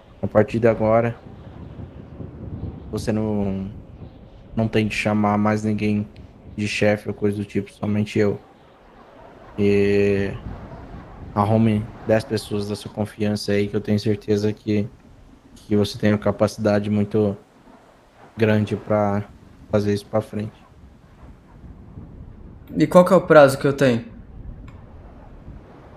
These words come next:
Speaker 1: Pode ser no seu tempo. Como eu sei que tem bastante gente vindo de outra cidade pra cá, viajando, então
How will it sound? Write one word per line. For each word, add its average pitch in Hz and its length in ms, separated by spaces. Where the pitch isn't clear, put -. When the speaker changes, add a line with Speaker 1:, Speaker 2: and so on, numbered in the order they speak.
Speaker 1:
Pode 147 200
ser 147 120
no 139 100
seu 131 200
tempo. 101 360
Como 104 540
eu 107 60
sei 107 260
que 104 600
tem 110 100
bastante 104 680
gente 107 360
vindo 101 300
de 104 120
outra 101 200
cidade 101 140
pra - 160
cá, 117 420
viajando, 104 640
então 107 480